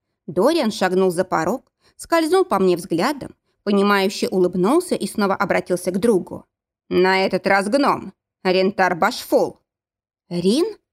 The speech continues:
ахнула я. В голове пронеслось воспоминание. Тёмная трава,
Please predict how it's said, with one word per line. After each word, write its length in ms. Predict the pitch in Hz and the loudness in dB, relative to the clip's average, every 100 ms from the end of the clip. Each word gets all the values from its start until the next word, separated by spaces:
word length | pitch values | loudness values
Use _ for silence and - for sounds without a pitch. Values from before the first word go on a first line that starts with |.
| _ | _
ахнула 460 | - 190 - 180 170 | -4 -4 -2 -2 0
я. 300 | 196 214 - _ _ _ _ _ - | 0 -2 -4 _ _ _ _ _ -10
В 100 | 220 | -2
голове 360 | 320 339 370 | 0 2 0
пронеслось 500 | 381 190 185 - 196 | 0 0 0 0 -6
воспоминание. 800 | 185 - 185 233 277 165 143 - _ _ _ | -6 -4 0 2 2 -2 -4 -10 _ _ _
Тёмная 380 | - 214 208 180 | -4 0 2 0
трава, 460 | 180 170 156 185 | 0 -4 -4 -6